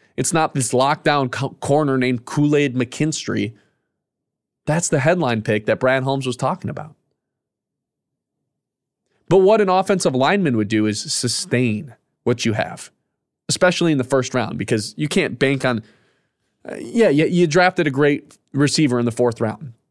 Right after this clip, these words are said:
That kind of stuff typically doesn't happen with offensive linemen. Usually you know. Usually you have a pretty good idea. Okay, this guy's gonna be a future Hall of Famer. That's what it was p-, with Penei Sewell.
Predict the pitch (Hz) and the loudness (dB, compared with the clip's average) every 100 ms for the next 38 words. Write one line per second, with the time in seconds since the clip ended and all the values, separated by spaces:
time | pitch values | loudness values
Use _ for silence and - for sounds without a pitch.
0 | _ - 180 185 233 214 185 175 - 170 | _ -2 0 0 0 2 0 0 -2 -2
1 | 170 170 135 135 131 123 117 107 110 104 | 0 0 0 0 0 0 -2 0 0 -2
2 | 98 - 78 - 113 113 196 214 240 170 | -4 -6 -8 -8 -6 0 0 2 2 2
3 | 113 - - _ _ _ _ 190 208 226 | -2 -6 -14 _ _ _ _ 0 2 4
4 | 208 170 131 156 135 127 107 104 101 - | 4 2 2 0 4 2 2 -2 -6 -8
5 | _ 151 139 104 113 127 120 110 117 110 | _ 0 0 0 0 0 0 0 0 -2
6 | 107 110 104 98 - - - - - _ | -2 -2 -4 -4 -6 -8 -12 -18 -20 _
7 | _ _ _ _ _ _ _ _ _ _ | _ _ _ _ _ _ _ _ _ _
8 | 156 185 220 202 196 - - 175 - 165 | 0 4 4 4 2 -2 -2 0 2 0
9 | 175 - 175 180 | 0 0 0 0